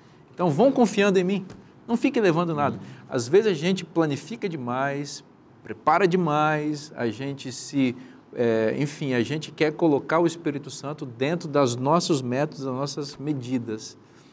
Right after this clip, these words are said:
E aqui Jesus tá dizendo, "Olha, quer fazer a missão? Vai confiando em mim." Claro, a gente não pode ser irresponsável, não é nada disso que a gente tá falando. Mas olha, vai sair pro caminho, não leve nem bordão, nem pão, nem alf-, alforje, nem dinheiro. Em outras palavras,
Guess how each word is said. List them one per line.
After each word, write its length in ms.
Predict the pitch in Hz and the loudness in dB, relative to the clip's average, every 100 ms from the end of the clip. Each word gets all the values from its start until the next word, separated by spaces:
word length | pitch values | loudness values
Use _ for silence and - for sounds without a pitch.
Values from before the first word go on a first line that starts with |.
| - - - | -20 -20 -2
E 100 | 120 | 0
aqui 220 | 110 147 | 4 4
Jesus 200 | 143 139 | 4 4
tá 120 | 143 | 2
dizendo, 340 | 151 139 131 131 | -2 0 2 4
"Olha, 240 | 127 98 | 4 2
quer 220 | 98 147 | -2 -4
fazer 340 | 151 143 113 123 | -2 -2 0 -2
a 40 | |
missão? 420 | 107 - 156 156 - - - - - - - - | -6 -10 -12 -12 -14 -20 -20 -20 -20 -20 -18 -6
Vai 100 | 143 | -4
confiando 460 | 160 - 156 135 | -4 -6 -6 -6
em 40 | 117 | -6
mim." 140 | 117 - - - - - - - | -10 -16 -20 -20 -20 -20 -20 -8
Claro, 280 | - 233 214 | 2 6 6
a 20 | |
gente 220 | 131 156 175 | 4 0 -2
não 120 | 156 | -2
pode 280 | 156 143 123 | 0 0 2
ser 140 | 165 | 2
irresponsável, 680 | 175 143 147 113 - 135 113 | 2 0 -6 -10 0 0 0
não 80 | 139 | 0
é 60 | |
nada 220 | 196 254 151 | 2 2 0
disso 200 | 170 165 | -2 -2
que 60 | |
a 40 | 143 | -6
gente 180 | 147 | -6
tá 100 | 147 | -8
falando. 420 | 139 156 117 104 98 - - - | -4 -2 -2 -4 -8 -20 -20 -6
Mas 240 | 117 123 147 | 0 2 4
olha, 320 | 156 113 - - - - - | 4 2 -4 -14 -20 -20 -14
vai 240 | 117 160 185 | 2 2 4
sair 360 | - 131 156 | 2 6 6
pro 160 | 165 135 | 4 -2
caminho, 480 | 131 120 160 175 - | -2 -2 -2 -4 -2
não 140 | 170 | 0
leve 240 | 196 185 165 | 4 4 2
nem 100 | 175 | 0
bordão, 460 | 160 170 131 165 | 2 2 2 0
nem 160 | 156 131 | 0 -2
pão, 260 | 120 151 160 | -2 -2 -2
nem 120 | 151 | -2
alf-, 260 | 131 123 - | -4 -4 -16
alforje, 400 | 127 - 151 151 | -12 0 2 2
nem 100 | 156 | 0
dinheiro. 380 | 151 135 127 120 - - | -4 0 0 0 -10 2
Em 80 | 175 | 4
outras 220 | 185 175 | 4 2
palavras, 540 | 180 151 127 104 101 | 2 4 2 0 -12